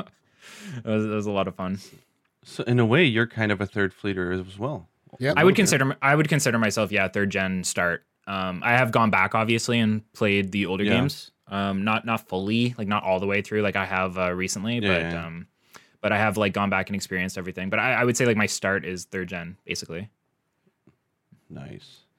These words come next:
Speaker 1: Also, also my favorite, like, that's, like, my favorite, uh, v-, era of this series, but, like, you could also attribute that partly to, like, it being, like, my main start, like, what got me into it.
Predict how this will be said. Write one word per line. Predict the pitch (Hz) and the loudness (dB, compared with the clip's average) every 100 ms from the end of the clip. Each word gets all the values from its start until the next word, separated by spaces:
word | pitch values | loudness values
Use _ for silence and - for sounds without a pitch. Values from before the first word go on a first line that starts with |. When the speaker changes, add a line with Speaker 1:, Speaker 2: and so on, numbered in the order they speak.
| _ - | _ 0
Speaker 1:
Also, | 113 - | 0 2
also | 135 196 | 2 4
my | 170 | 2
favorite, | - 101 90 73 92 | 2 -2 -2 -8 -10
like, | 87 - _ 92 | -12 -14 _ -8
that's, | 120 117 | -2 0
like, | 135 | 2
my | 127 | 2
favorite, | 117 104 95 95 92 | 0 0 2 0 0
uh, | 92 87 85 82 85 92 _ _ _ _ _ _ _ _ _ _ _ | -2 -2 -2 -2 -6 -10 _ _ _ _ _ _ _ _ _ _ _
v-, | 123 127 120 - _ _ _ _ | -14 -12 -12 -16 _ _ _ _
era | 127 117 113 | 4 4 4
of | 104 | 2
this | 107 - | 0 -2
series, | 104 98 98 101 - - | -2 0 -2 -6 -10 -8
but, | 95 | -2
like, | 104 101 | -2 -2
you | 110 | -2
could | 113 | 0
also | 110 110 | 0 0
attribute | 104 - 98 95 92 _ | -4 -6 -6 -6 -6 _
that | 107 98 | -4 -4
partly | - 95 90 95 | -2 -4 -4 -6
to, | 101 | -4
like, | 90 | -4
it | 95 | -6
being, | 98 98 | -4 -4
like, | 98 | -6
my | 98 | -6
main | 92 90 | -6 -8
start, | 92 87 95 117 _ | -8 -6 -4 -6 _
like, | 101 - | -10 -6
what | 98 | -6
got | 90 85 | -6 -8
me | 87 | -8
into | 90 | -2
it. | 110 | -2